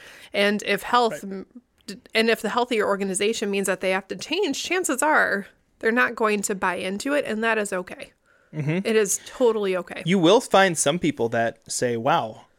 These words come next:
Speaker 2: you know, I, I do need to make this adjustment." And that kinda makes it worth it. You know, some people are gonna, no matter how hard you,
Speaker 1: Mm-hmm.
Speaker 2: uh, no matter how, no matter how many hard conversations you have with them, they're just, they're never going to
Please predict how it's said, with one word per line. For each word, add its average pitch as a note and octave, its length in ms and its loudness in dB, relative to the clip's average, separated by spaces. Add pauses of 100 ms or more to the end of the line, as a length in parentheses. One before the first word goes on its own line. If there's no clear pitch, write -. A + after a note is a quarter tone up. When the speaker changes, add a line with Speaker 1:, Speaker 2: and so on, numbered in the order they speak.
Speaker 2:
you B2+ 100 -10
know, B2 120 -4
I, B2 260 -4
I C3 100 -2
do C3+ 200 -2
need A#2 240 -6
to A#2+ 240 -4
make A#2+ 240 -8
this B2+ 160 -6
adjustment." A#2+ 600 -6
And C3 220 -4 (340)
that F3+ 200 4
kinda C4 220 4
makes C3+ 240 -2
it - 140 -8
worth B2 240 -4
it. - 160 -2
You C#3 80 -8
know, A#2+ 80 -8
some F3+ 180 0
people D3+ 220 -2
are - 20 -6
gonna, A#2+ 200 -6 (100)
no C3 160 -2
matter B2+ 200 2
how B2 200 0
hard A#2+ 280 0
you, A#2+ 360 -4 (120)
Speaker 1:
Mm-hmm. D#4+ 440 -2
Speaker 2:
uh, - 40 -6
no C3 120 0
matter C3 160 0
how, B2+ 180 2 (340)
no C#3 160 -2
matter C#3 260 4
how D3+ 180 0
many D#3+ 160 -4
hard C3 360 0
conversations B2 760 -6
you A#2 80 -8
have A#2+ 260 -2
with B2 160 -8
them, A#2+ 240 -4
they're A#2 80 -6
just, A#2+ 240 -6
they're A#2+ 140 -2
never A#2+ 260 -4
going B2+ 320 -4 (160)
to B2 300 -2